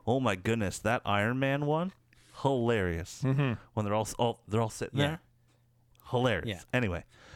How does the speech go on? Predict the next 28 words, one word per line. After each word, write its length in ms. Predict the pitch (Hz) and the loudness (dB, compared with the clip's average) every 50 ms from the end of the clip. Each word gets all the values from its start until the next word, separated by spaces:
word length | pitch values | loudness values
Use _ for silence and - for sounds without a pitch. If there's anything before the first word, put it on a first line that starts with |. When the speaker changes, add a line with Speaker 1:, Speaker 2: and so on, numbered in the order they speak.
| - - - | -18 -8 -2
Speaker 1:
go 80 | - 139 | -2 0
check 220 | 135 - 160 - | 2 2 0 2
'em 80 | 143 143 | 2 2
out 120 | 131 127 | 2 2
for 100 | - 135 | 2 2
yourself. 400 | 123 117 110 - 123 113 107 - | 2 2 2 2 2 0 0 0
Quality, 680 | - - 127 117 113 107 101 - - 120 120 113 107 - - - - - - - - - | 0 0 2 2 2 0 -2 -2 -2 -2 0 0 0 -2 -6 -14 -20 -20 -20 -20 -10 -2
uh, 220 | - 95 95 92 92 | 0 2 2 2 2
dot 280 | 87 - 110 110 107 | 2 0 0 0 0
com, 380 | - - 110 101 101 98 98 - - | 0 2 2 4 4 2 0 0 0
at 200 | 127 120 113 - | 0 0 0 -2
Quality 480 | - - 123 113 104 101 - - 117 107 | -2 0 0 0 0 -2 -2 0 0 2
on 140 | 107 110 | 2 0
the 60 | 104 98 | 0 0
gram. 300 | - 117 123 123 120 113 | 0 0 0 0 0 0
Use 200 | 127 156 151 - | 0 0 0 0
our 140 | 156 143 127 | 0 0 0
coupon 420 | - - 202 185 - 196 190 175 | 0 -2 -2 0 0 0 0 0
code. 320 | - - 156 185 190 185 156 | 0 0 2 2 2 0 0
What 160 | 165 196 220 | 0 2 2
is 120 | 240 220 254 | 2 0 0
it? 200 | 285 277 - - | -2 -2 -4 -4
Kicks 580 | - - 311 320 320 - - - - - - - _ _ _ _ _ _ - | -2 0 0 0 0 -2 -6 -8 -8 -8 -12 -16 _ _ _ _ _ _ -4
twenty. 720 | - - 269 226 160 127 - - - 90 92 92 87 - - _ _ _ _ _ _ _ _ _ _ _ _ _ - | -2 0 0 0 -2 -2 -4 -4 -6 -6 -6 -8 -14 -16 -20 _ _ _ _ _ _ _ _ _ _ _ _ _ -8
It's 240 | 107 90 - - | -8 -6 -6 -6
changed 440 | - - - 95 98 113 107 - - | -6 -4 -4 -4 -4 -4 -4 -2 -4
again, 340 | 156 147 - 127 110 90 95 | -4 -2 -2 -2 -2 -2 -4
everyone. 440 | 90 87 - - 101 95 95 98 113 | -6 -8 -8 -6 -4 -2 -2 -4 -4